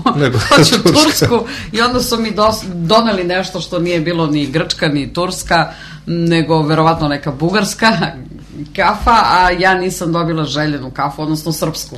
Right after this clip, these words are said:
Speaker 1: kafu,
Speaker 2: Pa
Speaker 1: onu
Speaker 2: to u
Speaker 1: koju
Speaker 2: stvari,
Speaker 1: pijemo ovde.
Speaker 2: Turci uopšte ne piju ovakvu kafu
Speaker 1: Oni,
Speaker 2: kao
Speaker 1: oni
Speaker 2: što
Speaker 1: u
Speaker 2: mi
Speaker 1: suštini
Speaker 2: pijemo.
Speaker 1: piju čaj.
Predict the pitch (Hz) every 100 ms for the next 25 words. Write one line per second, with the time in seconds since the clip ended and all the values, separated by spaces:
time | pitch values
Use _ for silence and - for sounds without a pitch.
0 | - 107 120 117 139 151 151 143 147 151
1 | 143 139 113 160 185 175 143 151 156 151
2 | 135 123 139 113 113 - - 254 370 -
3 | - 311 359 339 320 285 320 320 233 -
4 | 269 277 240 254 175